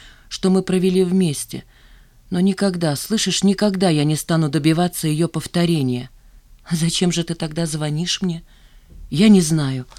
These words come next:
сердито произнес он. «Просто поговорить с тобой хотел». «Давай говорить. Расскажи, где ты сейчас, что видишь». «Господи, как хорошо, что ты не здесь, а где-то там далеко. Знаешь,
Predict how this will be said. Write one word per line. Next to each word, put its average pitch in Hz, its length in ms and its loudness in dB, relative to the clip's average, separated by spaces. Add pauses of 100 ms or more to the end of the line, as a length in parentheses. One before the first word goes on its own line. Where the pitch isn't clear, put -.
(340)
сердито 143 460 -4
произнес 147 560 -4
он. 135 180 -2 (400)
«Просто 240 300 2
поговорить 240 520 4
с - 80 -6
тобой 208 260 0
хотел». 185 520 -2 (640)
«Давай 202 720 0
говорить. 175 560 0 (340)
Расскажи, 240 520 0
где 165 300 2
ты 214 100 -2
сейчас, 185 400 -2
что - 240 -2
видишь». 185 540 0 (680)
«Господи, 156 400 -4
как 160 200 -6
хорошо, 180 400 -2
что - 200 -4
ты 160 120 -2
не 160 160 2
здесь, 175 320 -2 (260)
а 160 100 -4
где-то 185 300 2
там 185 260 2
далеко. 180 500 0 (600)
Знаешь, 185 520 -2